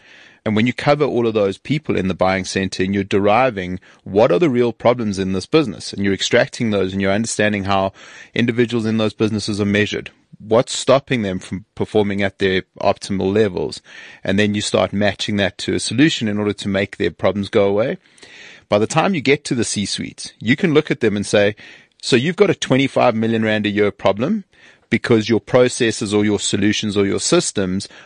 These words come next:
only offer you an eighty percent efficiency on your entitlement value, and you're okay with that. If I could make that other twenty percent go away,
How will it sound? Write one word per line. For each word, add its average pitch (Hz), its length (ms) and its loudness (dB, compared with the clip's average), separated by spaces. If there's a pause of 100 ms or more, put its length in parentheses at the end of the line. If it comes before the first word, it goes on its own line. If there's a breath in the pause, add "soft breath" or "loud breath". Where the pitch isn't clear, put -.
(140)
only 120 260 4
offer 120 320 0
you 101 340 0
an 101 180 -2
eighty 107 180 0
percent 101 400 -4
efficiency 104 580 -2
on 98 160 0
your 95 140 0
entitlement 107 640 -2
value, 98 340 0
and 107 140 -2
you're 101 180 2
okay 131 280 0
with 117 180 -4
that. - 360 -10 (640 loud breath)
If - 120 2
I 127 140 4
could 170 240 -2
make 120 640 -2 (260)
that 117 260 0
other 117 220 0
twenty 110 260 0
percent 101 440 -2
go 101 160 2
away, 98 420 -2